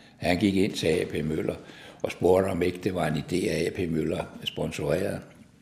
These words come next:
Og så lavede, øh, Handels- og Søfartsmuseet der. Ja, og nu kender jeg så hele, hele historien. Det gjorde han så, og så inviterede han jo så Mærsk Møller,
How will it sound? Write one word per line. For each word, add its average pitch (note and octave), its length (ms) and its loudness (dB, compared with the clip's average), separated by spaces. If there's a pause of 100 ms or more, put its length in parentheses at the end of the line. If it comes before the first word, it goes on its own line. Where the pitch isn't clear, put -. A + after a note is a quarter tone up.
(520)
Og F#2 100 6
så F#2+ 140 4
lavede, E2+ 420 4 (520)
øh, D#2 280 2
Handels- F2 320 -4
og E2+ 60 -6
Søfartsmuseet D#2 840 -4
der. D#2+ 180 -4 (1800)
Ja, - 240 4 (380)
og - 180 0
nu G#2+ 120 0
kender A2+ 300 8
jeg G2+ 180 4
så G#2+ 200 2
hele, A2 480 4
hele G#2+ 260 2
historien. G2+ 360 -4
Det A#2 80 -8
gjorde B2 220 6
han C3 100 4
så, - 140 2
og A#2 240 4
så C3+ 260 4 (800)
inviterede A2+ 600 2
han F2+ 200 -4
jo F2 100 -4
så A#2 360 2
Mærsk G#2 320 -2
Møller, B2+ 280 4